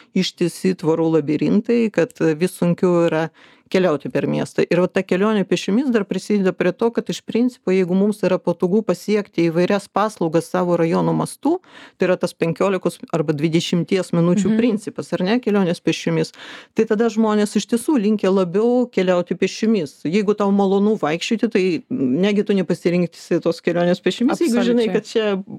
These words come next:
Speaker 1: puiki proga ir ten su šeimos nariais, su draugais, gal pačiam pasivaikščioti, tiesiog investuojant nuolat į savo sveikatą. Tai jeigu tos sąlygos prastinamos, mes matome ir kritimą iš principo. Mes galim dabar jau kalbėti apie tai, kad,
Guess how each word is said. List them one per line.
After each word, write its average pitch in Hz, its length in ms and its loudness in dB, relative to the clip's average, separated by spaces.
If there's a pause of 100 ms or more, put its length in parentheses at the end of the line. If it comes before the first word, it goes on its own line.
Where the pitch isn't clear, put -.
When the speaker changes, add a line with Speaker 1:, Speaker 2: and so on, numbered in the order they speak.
(140)
Speaker 1:
puiki 220 320 0
proga 208 420 0
ir 185 200 2
ten 170 160 -4
su 214 120 0
šeimos 214 440 0
nariais, 202 340 0
su 175 80 -4
draugais, 175 440 0
gal 151 140 -2
pačiam 226 400 0
pasivaikščioti, 190 720 -2
tiesiog 175 320 -4
investuojant 190 640 2
nuolat 220 300 0
į 196 40 -6
savo 175 220 -2
sveikatą. 156 480 -4 (760)
Tai 214 80 2
jeigu 208 560 2
tos 185 160 0
sąlygos 180 480 -2
prastinamos, 208 720 -2
mes 190 160 0
matome 185 400 0
ir 185 80 0
kritimą 247 560 0
iš 226 160 -4
principo. 185 480 0
Mes 180 160 0
galim 202 320 2
dabar 170 240 0
jau 175 100 0
kalbėti 165 440 -2
apie 156 180 -2
tai, 190 160 2
kad, - 160 -2